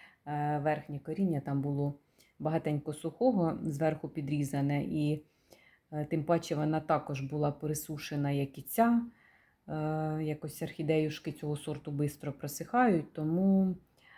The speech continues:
е, можливо, через це, якби так ви-, вийшло, що була поставка, і, е,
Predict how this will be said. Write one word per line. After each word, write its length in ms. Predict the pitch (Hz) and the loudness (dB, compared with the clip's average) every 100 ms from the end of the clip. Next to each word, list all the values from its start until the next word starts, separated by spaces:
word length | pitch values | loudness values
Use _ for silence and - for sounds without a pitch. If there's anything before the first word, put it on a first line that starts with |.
| - - _ | -20 -20 _
е, 40 | 156 160 160 156 156 151 151 151 156 | -6 -4 -2 0 0 0 0 0 -2
можливо, 460 | 156 165 170 156 | 0 2 2 2
через 400 | 151 165 160 - | -2 -2 -2 -4
це, 320 | - - 233 220 170 | -8 2 6 6 4
якби 560 | 165 165 160 151 160 156 | 2 0 -2 -2 -2 -2
так 320 | 156 - - _ - | -6 -8 -18 _ -8
ви-, 240 | 151 165 | 0 0
вийшло, 680 | 147 156 202 196 - - 170 | 0 6 8 8 4 0 0
що 240 | 151 - 156 | 0 -6 -6
була 260 | 156 160 | -2 -2
поставка, 800 | 156 170 - 233 226 202 - 165 | -2 -10 -2 2 2 0 -4 -2
і, 320 | 165 165 160 | -2 -4 -4
е, 120 | 156 | -4